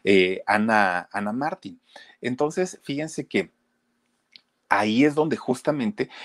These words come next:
empieza a ser el formato de fotonovelas, que todavía no se usaban las telenovelas. Empieza el rollo de las fotonovelas, vean nada más, ¿no? Era un, era una cosa impresionante y ahí es donde le dan sus protagónicos.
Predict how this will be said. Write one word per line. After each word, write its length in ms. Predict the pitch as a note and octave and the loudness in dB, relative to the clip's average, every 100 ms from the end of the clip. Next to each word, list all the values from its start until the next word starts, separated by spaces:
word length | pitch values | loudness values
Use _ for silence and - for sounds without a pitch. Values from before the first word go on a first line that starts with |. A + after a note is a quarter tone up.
| - | -6
empieza 640 | - B2 A#2 - C3+ C#3+ D3 | 4 4 4 2 2 4 2
a 20 | |
ser 200 | - C3+ | 4 4
el 100 | C3 | 4
formato 480 | - A2+ G#2 - G2+ | 4 4 4 4 0
de 80 | |
fotonovelas, 800 | F#2+ - - F#2 F#2 B2 G3 - | 0 -4 -2 2 8 8 6 0
que 100 | - | -6
todavía 460 | D#3+ - - F3+ F#3+ | 0 4 6 4 -4
no 100 | F3 | -6
se 100 | - | -6
usaban 360 | - A2 B2 | -2 -2 0
las 200 | G#2 - - | -4 -4 -8
telenovelas. 800 | F#2 F2 F2 E2+ F2 E3+ - _ - - - | -8 -6 -8 -6 -2 -4 -4 _ -20 -20 -12
Empieza 420 | - G#2 D#3 D#3 C#3+ | -8 -4 -4 -2 -4
el 100 | C3 | -2
rollo 260 | A#2 A2+ | 0 0
de 100 | B2 | 0
las 180 | A2 F2+ | 0 -2
fotonovelas, 760 | - - F#2 F2 F#2+ G#2 C#3 - | -6 -6 -6 -2 -2 -2 -6 -8
vean 220 | A2 - | -6 -2
nada 260 | - D#3 D#3 | 2 4 2
más, 360 | F#3 - - - | -2 -8 -12 -6
¿no? 300 | G#2+ B2+ C3 | -2 -2 -2
Era 220 | A2 G#2+ | 0 2
un, 160 | A#2 A#2 | 0 0
era 120 | A2 | 0
una 180 | C3+ C3 | 0 -2
cosa 340 | - G2 A#2 - - - - | -2 0 0 -2 -8 -20 -10
impresionante 1000 | G2+ G2+ F2 D#2+ - - F#2 F#2+ C3+ C3 | -4 -2 -2 -6 -4 -4 -4 -2 -2 -2
y 300 | - D#3 F#3+ G#3 - - _ | -4 -4 -4 -6 -16 -20 _
ahí 360 | F#2 G2+ G#2+ A#2+ | 6 6 4 2
es 120 | A2 | 0
donde 220 | A#2+ B2 | -2 -4
le 140 | F#2+ | -4
dan 140 | F2 E2+ | -6 -10
sus 180 | - - | -12 -10
protagónicos. 960 | - F#2 - G2 A#2 C3+ A#2+ - - | -2 0 0 2 4 2 -4 -12 -16